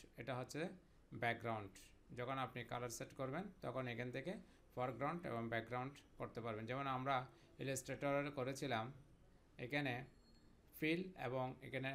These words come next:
none অর্থাৎ stroke। তো এখানে ফটোশপে উপরে যে অংশটি দেখতে পাচ্ছেন আপনারা, এটা হচ্ছে foreground color। এরপর নিচের অংশটুকু হচ্ছে background color। আর hand tool দিয়ে আপনি প্রত্যেকটা আর্টবোর্ডকে moving করতে পারবেন।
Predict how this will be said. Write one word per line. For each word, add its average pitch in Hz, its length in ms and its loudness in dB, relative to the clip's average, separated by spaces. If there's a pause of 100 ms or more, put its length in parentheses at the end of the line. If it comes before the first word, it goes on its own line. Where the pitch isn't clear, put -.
(540)
none 113 200 2 (160)
অর্থাৎ 120 240 -2 (140)
stroke। - 260 -4 (480)
তো 135 80 0 (180)
এখানে 156 200 0 (100)
ফটোশপে 147 540 2 (460)
উপরে 131 200 0 (100)
যে 131 140 2
অংশটি 143 300 -2 (260)
দেখতে 131 300 0
পাচ্ছেন 139 360 0
আপনারা, 131 260 0 (220)
এটা 123 160 0
হচ্ছে 131 160 -2 (100)
foreground 131 480 2 (320)
color। 127 280 2 (560)
এরপর 131 280 2 (120)
নিচের 120 300 0
অংশটুকু 131 400 -4 (260)
হচ্ছে 139 260 -2 (520)
background 131 440 2 (160)
color। 104 240 4 (240)
আর 135 160 2
hand 147 220 0
tool 156 220 2
দিয়ে 147 140 6 (440)
আপনি 123 180 0 (140)
প্রত্যেকটা 139 480 0 (240)
আর্টবোর্ডকে 131 500 0
moving 120 280 -2
করতে 113 260 -4
পারবেন। 95 260 0